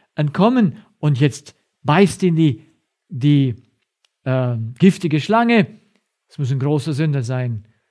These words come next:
Und sie erwarteten, sie erwarteten, dass das Gift wirkt und es wirkte nicht.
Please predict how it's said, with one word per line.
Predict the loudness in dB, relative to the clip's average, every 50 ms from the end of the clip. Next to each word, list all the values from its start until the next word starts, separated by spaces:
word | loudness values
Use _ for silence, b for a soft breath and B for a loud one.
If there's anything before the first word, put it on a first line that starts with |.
| _ _ _ _ _ _ _ _ _ _ _ _ _ _ _ _ _ _ _ _ _ _ _ _ _
Und | _ -10 -6
sie | -4 -4
erwarteten, | -2 -2 -2 -4 -4 -6 -10 -10 -8 -8 -6
sie | -6 -6
erwarteten, | -6 -6 -6 -8 -8 -8 -10 -12 -10 -8 -8 -8 -8 -10 b b b b b b
dass | -10 -10 -8
das | -8 -8 -6
Gift | -4 -6 -6 -6 -6 -2
wirkt | 0 0 0 0 -4 -10 -18 -20 -20 _ _ _ _ _ _ _ _ _ _ _
und | _ -12 -10 -10
es | -10 -8 -8
wirkte | -8 -8 -8 -8 -8 -8
nicht. | -6 -8 -8 -12 -16 -20 -20 -20 _